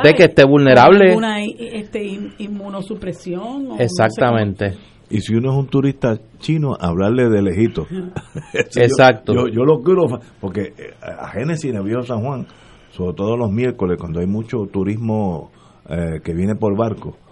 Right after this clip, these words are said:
Speaker 3: uno ve un montón de gente china, de extracción china, pero montones,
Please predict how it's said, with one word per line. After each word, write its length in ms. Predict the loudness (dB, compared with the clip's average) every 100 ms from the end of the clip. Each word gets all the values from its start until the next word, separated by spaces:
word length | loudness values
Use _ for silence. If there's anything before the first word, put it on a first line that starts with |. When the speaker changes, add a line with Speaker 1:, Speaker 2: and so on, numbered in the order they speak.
| _ _ _ -8
Speaker 3:
uno 240 | -4 -2
ve 60 | -2
un 120 | -2
montón 500 | -2 -4 -6 -6 -4 -4
de 80 |
gente 340 | -6 -8 -8 -10
china, 420 | -8 -6 -8 -10 -16
de 100 | -16
extracción 480 | -12 -12 -10 -10 -8
china, 240 | -8 -6
pero 140 | -6 -6
montones, 580 | -8 -2 2 2 0